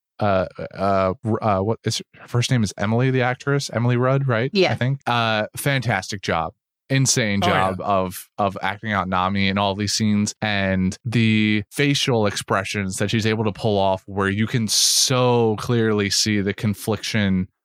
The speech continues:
Speaker 2: Yeah.
Speaker 1: hiding behind her eyes. Whenever, you know, she tells them off in the beginning of the episode, like, "F-, fuck off, I, I, this is my problem, I'm doing this my way."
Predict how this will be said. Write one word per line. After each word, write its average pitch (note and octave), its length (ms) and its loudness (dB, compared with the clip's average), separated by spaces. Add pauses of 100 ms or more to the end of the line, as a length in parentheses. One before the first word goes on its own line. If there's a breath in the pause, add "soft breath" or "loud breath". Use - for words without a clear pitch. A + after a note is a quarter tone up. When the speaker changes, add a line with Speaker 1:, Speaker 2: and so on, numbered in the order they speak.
(180)
Speaker 2:
Yeah. E3+ 340 2
Speaker 1:
hiding G#2 540 0
behind G2+ 440 0
her G2 180 0
eyes. F2 640 -2 (300)
Whenever, G#2 520 0
you B2+ 100 0
know, G2 120 0
she - 180 -2
tells A2 360 -2
them G#2+ 160 0
off A2+ 260 0
in A#2 80 -4
the G2 80 -4
beginning C3 300 0
of B2 60 0
the A#2+ 120 2
episode, A2 440 0
like, F#2+ 200 -2 (160)
"F-, G2+ 180 -4
fuck A2+ 240 -4
off, A2+ 340 0
I, G2 280 0
I, G2 160 -2
this G#2 180 -2
is A#2 80 -2
my G#2 200 2
problem, G2 460 0
I'm G2 120 -2
doing G2+ 220 2
this F#2+ 140 -2
my F#2+ 220 0
way." F2+ 440 0